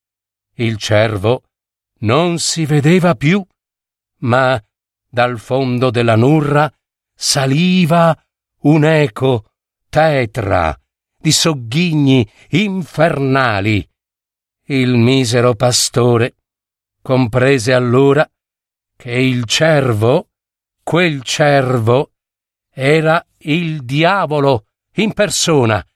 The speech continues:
e cercò di fuggire, ma la neve su cui posava i piedi sprofondò e prima che egli si fosse fatto il segno della croce,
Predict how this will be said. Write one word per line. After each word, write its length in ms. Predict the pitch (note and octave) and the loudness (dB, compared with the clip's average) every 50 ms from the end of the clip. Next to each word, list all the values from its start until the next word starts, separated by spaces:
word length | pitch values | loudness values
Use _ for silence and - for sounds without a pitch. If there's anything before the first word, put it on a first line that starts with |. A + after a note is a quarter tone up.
| _ _ _ _ _ _ _ _ _ _ _ | _ _ _ _ _ _ _ _ _ _ _
e 100 | - E3 - | -10 -8 -4
cercò 400 | - D#3+ C#3 A#2+ - C#3+ D#3 D3+ | -2 -4 -4 -2 0 0 0 0
di 120 | C3 B2+ | 0 -2
fuggire, 760 | - - D3+ D#3 B2 A#2+ G3 B3+ A3+ C#3 G#2 G#2 G2 - _ _ _ _ _ _ _ | -4 -4 -6 -6 -2 0 0 2 2 2 0 0 -2 -2 _ _ _ _ _ _ _
ma 320 | - F3 D#3+ F3 G#3 A3+ - _ _ _ _ _ _ _ _ _ _ _ - | 0 2 2 2 0 -2 -4 _ _ _ _ _ _ _ _ _ _ _ -6
la 180 | C3+ C3+ D3 | -2 0 0
neve 640 | D3+ D3 D3+ D#3 C#3 A2+ G2+ F2+ F2+ F2 - - _ _ _ _ _ _ _ _ _ | 2 2 2 2 0 0 -2 -2 -4 -6 -6 -10 _ _ _ _ _ _ _ _ _
su 240 | - - - E3+ C#3 | -8 -4 -4 -4 -2
cui 220 | - F3+ E3+ D3 | 0 0 0 0
posava 400 | - D3+ C#3 C#3 E3+ D#3+ C3 C3 | 0 -2 -2 0 0 0 2 0
i 100 | C3 C3 | 0 -2
piedi 460 | A2 - B2+ B2 C#3+ F3+ F3+ B2+ C3+ | -2 -2 -2 0 0 0 0 -2 -4
sprofondò 1040 | - - - - - - C#3+ C#3+ D#3 C#3+ - D3+ C#3 C3+ C3+ B2+ C3 D3 F#3 A3 B3 _ _ _ _ _ _ _ _ _ _ _ _ _ _ _ | -4 -4 -6 -6 -4 -2 -2 0 0 0 0 0 0 2 2 2 2 2 2 0 -2 _ _ _ _ _ _ _ _ _ _ _ _ _ _ _
e 180 | - E3 D3+ | -8 -8 -6
prima 380 | - - E3+ F3+ E3+ E3+ D#3+ - | -4 -2 -2 0 2 0 0 -2
che 220 | - D#3+ D3+ E3 | -4 -6 -4 -4
egli 300 | E3+ D#3+ C3 C#3+ D3 C3 G2+ _ _ _ _ | -4 -2 -2 0 0 -2 -2 _ _ _ _
si 180 | - - - D3+ | -8 -6 -4 -4
fosse 260 | - F3+ D3+ - F3+ D3+ | -2 -2 -2 -2 -2 -2
fatto 400 | - E3 D3 C3 _ - D3+ C#3 | -2 -2 -4 -4 _ -4 -4 -4
il 120 | C3+ B2 | -4 -4
segno 500 | - - - E3+ E3+ D3 B2+ C3 C3+ B2+ | -4 -2 -2 -2 -2 -2 0 -2 0 0
della 220 | A#2 B2+ B2+ C#3+ | 0 0 0 0
croce, 640 | - - F3 F3 G3 A3 A3+ - - - B3 A#3 F3 | 0 0 0 2 2 2 2 0 -2 -2 -2 -2 -2